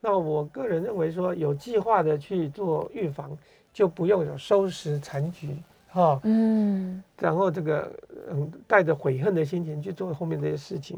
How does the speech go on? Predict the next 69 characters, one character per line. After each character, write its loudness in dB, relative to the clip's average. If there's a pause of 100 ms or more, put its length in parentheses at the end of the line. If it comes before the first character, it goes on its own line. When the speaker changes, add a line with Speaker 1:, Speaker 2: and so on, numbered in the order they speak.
Speaker 2:
是。 -20 (220)
Speaker 1:
所 4
以 8
我 6
们， 0 (380)
我 -4
们 2
其 -6
实 -2
在 4
手 0
术 -6
前 0
有 -2
很 -2
多 0
的 0
可 -8
能 -4
性 -2
可 -4
以 -2
提 -8
供 -2
大 -6
家 -2
一 -4
个 -6
参 -8
考。 -12 (120)
Speaker 2:
嗯。 0
Speaker 1:
手 2
术 -6 (160)
中 -2
间， 4
比 0
方 2
说， 0 (340)
如 0
果 6
今 0
天 0
动 -2
的 0
是 -6
膝 -8
关 2
节 0
的 0
手 -4
术， -12
Speaker 2:
对。 -6 (840)
Speaker 1:
膝 -2
关 4
节 8
手 0
术， 0
你 -2
做 0
了 2
把 -6
这 -4
个 -2 (800)
置 2
换 2
了 0
以 -6
后 -4
啊 -6